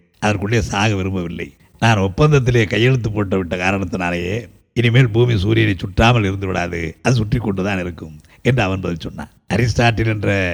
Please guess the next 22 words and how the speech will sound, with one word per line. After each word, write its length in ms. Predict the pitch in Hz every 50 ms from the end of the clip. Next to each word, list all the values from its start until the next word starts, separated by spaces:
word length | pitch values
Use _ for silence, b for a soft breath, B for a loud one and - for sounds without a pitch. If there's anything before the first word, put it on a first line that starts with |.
| 82 - b b b b b
பெரிய 260 | - 120 117 120 120 110
மேதையின் 440 | 98 95 104 113 113 110 113 101 -
கருத்தை 300 | - 98 104 95 92 95
எதிர்த்து 380 | 92 92 101 104 - - 131 123 110 95 - b b b b b
அவன் 240 | - 113 101 87 85
விவாதம் 380 | 85 104 120 131 131 127 117
புரிந்திருக்கிறான். 560 | 104 98 95 90 85 85 80 80 - - - - _ _ _ _ _
கனமான 440 | - 92 104 113 120 117 120 123 123 113
ஒரே 200 | 104 101 104 117 120
வடிவுள்ள 400 | 113 104 104 110 110 104 104 101
இரு 180 | 92 92 95 98
பொருள்கள், 460 | 87 98 98 98 92 92 104 120 120 - - _ _ _ _ _ _
கனமானது 460 | - 98 117 123 123 123 117 113 110 101
ஒன்று, 200 | 95 90 98 131
லேசானது 480 | 110 104 117 113 110 110 107 101 95 92
ஒன்று, 260 | 87 85 80 82 82 - _ _ _ _ _
இவைகளை 260 | - 127 127 117 113
குறிப்பிட்ட 440 | 101 - 117 120 127 110 131 117 113
உயரத்திலிருந்து 640 | 104 107 123 127 123 110 110 110 104 104 107 110 101
கீழே 280 | - 107 107 110 104
போட்டால் 460 | 95 95 92 82 95 123 127 110 92 85 78 - - _ _ -
கனமான 400 | 101 104 120 139 135 131 127